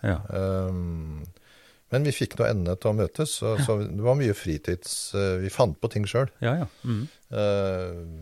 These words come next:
Speaker 2: både med ski og, og fotball og sånn. Vi hadde litt av løkke som vi da bare møttes på, på ettermiddagen og spilte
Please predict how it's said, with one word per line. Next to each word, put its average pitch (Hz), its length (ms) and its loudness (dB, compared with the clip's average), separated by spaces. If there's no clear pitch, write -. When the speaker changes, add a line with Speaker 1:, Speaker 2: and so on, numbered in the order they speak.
Speaker 2:
både 107 200 -4
med 87 100 -2
ski 87 360 -4
og, 92 400 0
og 82 460 -10
fotball 69 520 -6
og 85 160 -8
sånn. 95 180 -4
Vi 85 100 -6
hadde 90 280 -2
litt 80 160 -4
av 82 100 -2
løkke - 340 -8
som 76 180 -6
vi 85 80 -6
da 80 140 -4
bare 82 280 -2
møttes - 380 -10
på, 82 140 -8
på - 140 -4
ettermiddagen 50 580 -8
og 50 100 -8
spilte - 560 -12